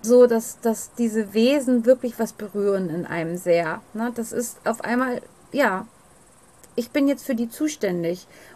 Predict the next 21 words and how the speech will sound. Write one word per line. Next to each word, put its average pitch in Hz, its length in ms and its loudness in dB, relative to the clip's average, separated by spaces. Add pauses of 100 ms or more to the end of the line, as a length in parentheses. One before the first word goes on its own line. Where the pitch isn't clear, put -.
Und 233 80 0
ich 226 140 0
wusste 247 280 0
ja 226 220 6
auch, 226 140 -4
wie 233 60 0
die 220 100 -2
vorher 214 380 -2
gelebt 202 440 0
haben, 262 580 2 (340)
wie, 220 680 -4
und 226 180 -2 (160)
also 226 200 -4 (220)
das 214 140 -12
ist 240 140 -4
ja 254 80 4
vo-, 247 200 -2
kaum 285 260 2
vorstellbar, 190 960 0 (340)
dass 233 240 -2
die 240 320 0